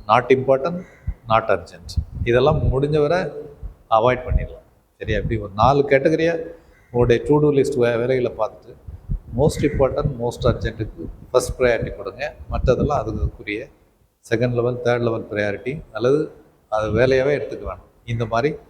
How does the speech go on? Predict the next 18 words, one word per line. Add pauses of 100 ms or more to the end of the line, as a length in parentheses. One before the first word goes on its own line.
(380)
இப்படி
ஒரு
ஒர்க்
மெத்தட்
கொண்டு
வாங்க. (800)
எல்லாத்தை
விட (120)
மிக
முக்கியமானது (720)
ஒரு
to
do
list
வச்சு,
வச்சு
பண்றது
தான்.